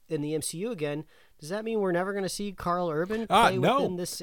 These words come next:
Speaker 1: sandbox of the M C U?
Speaker 2: Because they recast people all the time. Um, in the upcoming Eternals, the character Sersi is played by Gemma Chan,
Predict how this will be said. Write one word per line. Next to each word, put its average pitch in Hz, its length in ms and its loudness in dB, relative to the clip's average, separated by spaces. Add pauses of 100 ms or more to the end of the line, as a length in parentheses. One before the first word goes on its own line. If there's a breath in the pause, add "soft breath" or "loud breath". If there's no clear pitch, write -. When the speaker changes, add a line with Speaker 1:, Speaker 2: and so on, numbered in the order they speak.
Speaker 1:
sandbox 175 460 -6
of 185 60 -10
the 175 100 -8
M 190 100 -6
C - 160 -8
U? 233 260 -8
Speaker 2:
Because 190 260 2
they 175 140 0
recast 180 560 -2
people 131 260 -2
all 120 160 0
the 113 100 -6
time. 110 520 -4
Um, 120 580 -4 (140)
in 160 320 0 (180)
the 156 180 2
upcoming 147 500 -2
Eternals, 123 600 -2
the 127 80 -2
character 123 300 -4
Sersi 147 640 -4 (380 loud breath)
is 139 160 -2
played 151 240 0
by 131 140 4
Gemma 127 380 0
Chan, 123 640 -2